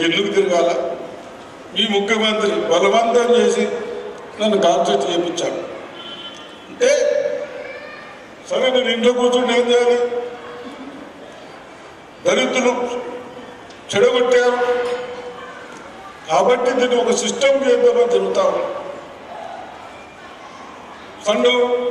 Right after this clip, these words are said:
గవర్నమెంట్ మన ప్రైమ్ మినిస్టర్ గారు చాలా చక్కగా మాట్లాడతాడు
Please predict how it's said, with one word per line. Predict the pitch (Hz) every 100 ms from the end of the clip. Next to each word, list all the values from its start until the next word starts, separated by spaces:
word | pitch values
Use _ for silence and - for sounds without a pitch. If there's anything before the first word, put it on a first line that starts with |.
| - - - - - 190
గవర్నమెంట్ | 196 196 196 190 - - - - - - - - - - - - - - - -
మన | 196 208 202
ప్రైమ్ | 196 202
మినిస్టర్ | 202 202 202 196
గారు | - -
చాలా | 208 - 247 247 240 240
చక్కగా | 240 - - - 262 -
మాట్లాడతాడు | - - 208 214 -